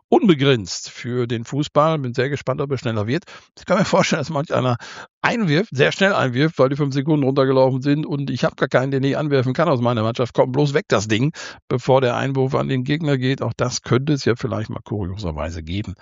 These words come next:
Bin gespannt, wie das Ganze umgesetzt wird von den Mannschaften, von den Spielern, wie die das aufnehmen und vor allen Dingen kennen die die Regeln.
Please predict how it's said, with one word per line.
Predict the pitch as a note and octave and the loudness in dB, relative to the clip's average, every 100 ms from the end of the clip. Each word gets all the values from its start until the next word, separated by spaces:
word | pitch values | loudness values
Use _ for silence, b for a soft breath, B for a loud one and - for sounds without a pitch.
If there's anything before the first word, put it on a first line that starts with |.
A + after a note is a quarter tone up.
| B B B | B B B
Bin | - F3 | 0 2
gespannt, | G3 F3 F3+ D#3+ | 4 4 2 2
wie | C3 D3+ | 0 2
das | D3 C#3 C3+ | 4 2 0
Ganze | - C#3 - B2+ | -4 -4 -2 -2
umgesetzt | - D3+ C#3 B2+ A2+ | -2 -2 0 0 -2
wird | C3 A#2+ | -4 -4
von | - F3+ | 0 0
den | G3 | 2
Mannschaften, | G3+ C4 G3+ E3+ - G2+ | 2 2 4 4 0 -10
von | - B2+ | -2 0
den | F3 E3 | 0 -4
Spielern, | - C#3+ D3 C#3+ C#3 | -2 0 2 2 0
wie | B2 | -6
die | A#2+ | -6
das | B2+ A#2 | -4 -4
aufnehmen | - D3 - C3 C3+ B B B - | -4 -6 -2 -2 -2 B B B -10
und | C3 | -2
vor | B2+ | 0
allen | A#2 C3+ | 2 2
Dingen | B2+ B2 | 0 -2
kennen | - C3+ A3 | -4 -2 0
die | C#3 G2+ | -2 -4
die | G2 E2+ | -6 -8
Regeln. | E2 D#2 F2+ F2+ | -8 -8 -8 -10